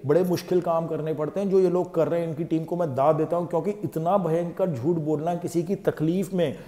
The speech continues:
किसी के साथ एक दर्दनाक घटना हुई हो, उसको भी एक झूठा twist देना, ये कोई आसान काम नहीं है।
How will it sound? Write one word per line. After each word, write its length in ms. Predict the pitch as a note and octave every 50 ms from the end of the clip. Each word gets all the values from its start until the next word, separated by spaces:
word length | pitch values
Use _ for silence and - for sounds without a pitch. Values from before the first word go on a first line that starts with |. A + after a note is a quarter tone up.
| - - - - -
किसी 220 | - F3 - - F#3
के 120 | E3+ G3
साथ 300 | F#3 F#3+ F#3 F3+ F3+ C#3
एक 180 | F#3+ F#3 E3 C3
दर्दनाक 380 | D3+ C#3 C#3 D3 D#3 F3 F#3
घटना 320 | E3+ C3+ C3+ A2+ B2+ D#3 E3+
हुई 120 | F3 D#3+
हो, 120 | E3 F3+ F3 -
उसको 320 | G3+ F#3 - - G#3 A#3
भी 140 | G#3 G#3+ A3
एक 100 | G#3 D3+
झूठा 360 | G#2+ A#2+ C#3+ D3+ C3+ F3+ G#3
twist 400 | G3 G3+ - G#3 A3+ G3+ - -
देना, 640 | F3+ D3 D3+ C#3+ C3 B2+ B2+ B2 C3+ D#3 - - - - - - - -
ये 120 | C3 C3+ C3+
कोई 260 | - F#3+ G3 F#3+ - -
आसान 380 | B2 - - C3+ C3+ D3 D#3
काम 300 | - D#3 D#3+ E3+ E3+ E3+
नहीं 140 | E3+ F#3+ A3
है। 340 | A3+ F3+ B2 G2+ F#2 -